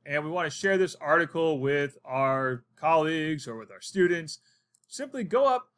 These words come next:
highlight the U R L, and in Chrome, you'll then see Q-,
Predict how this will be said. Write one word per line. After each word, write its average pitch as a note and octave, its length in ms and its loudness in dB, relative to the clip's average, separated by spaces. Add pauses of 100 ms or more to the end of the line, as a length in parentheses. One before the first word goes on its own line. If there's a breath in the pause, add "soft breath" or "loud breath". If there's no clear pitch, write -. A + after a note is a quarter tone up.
(100)
highlight C#4+ 400 6
the A3+ 80 -6
U A#3+ 160 -2
R G3 180 6
L, C#3 300 0 (1000)
and G#3 320 2
in G#3+ 180 -2
Chrome, A#3+ 520 2
you'll G3+ 160 2
then A#3+ 260 -2
see G3 300 -4
Q-, A3 460 -2